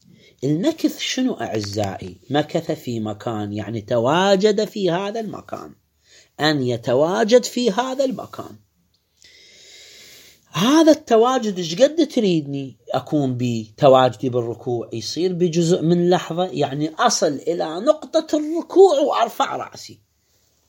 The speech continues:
بحيث أني أديت الركوع. والذكر يابا سبحان ربي العظيم وبحمده، أقول سبحان ربي العظيم وبحمده، جزء من عنده وآني هاوذ الركوع قلته،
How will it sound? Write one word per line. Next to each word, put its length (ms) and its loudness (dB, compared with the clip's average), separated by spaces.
بحيث 380 2
أني 300 -4
أديت 400 -2
الركوع. 480 -8
والذكر 540 8
يابا 300 2
سبحان 460 -4
ربي 340 0
العظيم 420 -4
وبحمده، 600 -6
أقول 280 -2
سبحان 500 -6
ربي 340 -2
العظيم 440 -4
وبحمده، 480 -8
جزء 360 -2
من 180 -2
عنده 320 -2
وآني 400 2
هاوذ 360 0
الركوع 400 -2
قلته، 440 -4